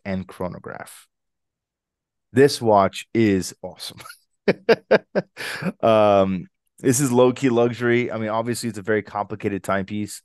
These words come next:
uh, but when you look at it, it's a very unassuming watch, unless you know watches. This is a type of watch that people are just gonna pass you on the street when you wear it, because they have no idea what it is. Um, but it was made in fifty pieces, only for Japan,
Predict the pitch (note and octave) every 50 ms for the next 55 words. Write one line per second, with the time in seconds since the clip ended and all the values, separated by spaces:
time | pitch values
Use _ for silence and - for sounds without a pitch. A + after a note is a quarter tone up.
0 | _ - - - - _ _ _ _ - G2+ G2 F#2+ F#2 F#2 F#2 F#2 - - -
1 | _ - A2 G2+ G#2+ A2+ A2+ A2 G#2 G2+ G#2+ G#2+ - - A#2 A2 G#2+ G#2 - G#2
2 | F#2 E2+ G2+ G2+ G2 - - - G#2+ G#2 G2+ G2 - - - - A2 A2 G#2+ A2
3 | A2+ A#2 B2 B2 A#2+ B2 _ _ - A2 A#2+ B2+ A#2+ - - A2+ G#2 G#2 G#2+ A#2+
4 | A#2 - - A#2+ A2 G2 G2 G2+ A2 G#2+ G2+ F#2+ F#2 F#2 F#2+ G#2 - - B2+ C3
5 | C#3 C#3+ - - - _ _ _ _ _ - _ _ _ _ _ A2 A2+ A2 -
6 | A#2+ G#2+ A2+ G#2+ F#2+ - - G#2+ F#2 G#2+ G2+ F#2 F#2+ G2 F#2 - G2+ - G#2 G2+
7 | G2 G2 F#2+ F#2 - - G2 F2+ F2 - - F#2 F2+ - - F2+ F2 F2 F2+ -
8 | - - - - - _ F#2 F#2 F2+ F2 F2 F2+ E2+ - - - - F2 - F#2
9 | F2 F2 - _ - G2 F#2+ F2 F2+ F2 F2 F#2 F2 E2+ E2+ E2+ F2 F#2 F2+ -
10 | - - - - - - - - _ _ _ _ _ _ _ - - - _ _
11 | _ - - G2+ G2 F#2+ F#2 F2+ F2 E2+ E2+ E2+ E2+ - _ _ _ _ _ _
12 | _ _ _ _ _ _ _ _ _ _ _ _ _ _ _ _ _ _ _ _
13 | _ G#2+ G2+ A2+ G#2+ G2+ - - G#2 G#2 F2+ G2 A2 A#2+ A#2+ A#2 G2 - - A#2+
14 | - A#2 A2 - - G#2 F#2+ - G#2+ F#2+ F#2 C#2+ G2 G#2+ G#2 F#2+ - G2+ F#2 -
15 | - - F#2 F#2 F2+ F2+ F2 E2+ F2